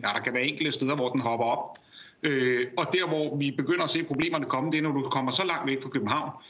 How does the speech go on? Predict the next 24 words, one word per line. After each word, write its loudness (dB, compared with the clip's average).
hvis -2
man 0
tager 2
det 0
sjællandske 2
område, 2
at 0
nu 0
bliver 0
pendlingsafstanden 0
for 4
lang. 0
Øh, 2
og 2
her 2
vil 2
bare 2
understrege 0
det 2
med, 2
at -2
det 0
er 2
noget, 0